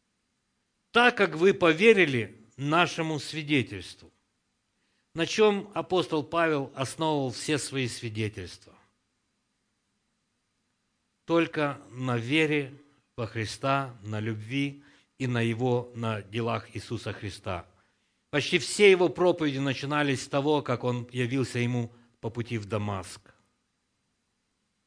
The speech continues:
И Павел показывал свои шрамы, свои,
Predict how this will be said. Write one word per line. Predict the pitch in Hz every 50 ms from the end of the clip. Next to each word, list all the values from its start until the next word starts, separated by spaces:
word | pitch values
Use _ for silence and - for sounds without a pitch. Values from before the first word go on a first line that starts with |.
| _ _ _ _ _ _ _ _ -
И | 156 156
Павел | - 202 208 220 214 202
показывал | 208 202 190 - 214 208 208 190 208 196 180
свои | - - 190 202 202 165
шрамы, | - - 190 190 202 202 202 202 196 165 143 123 107 98 - - - _ _ _ _ _ _ _ _ _ _ _ _ _
свои, | - - - 160 175 196 196 190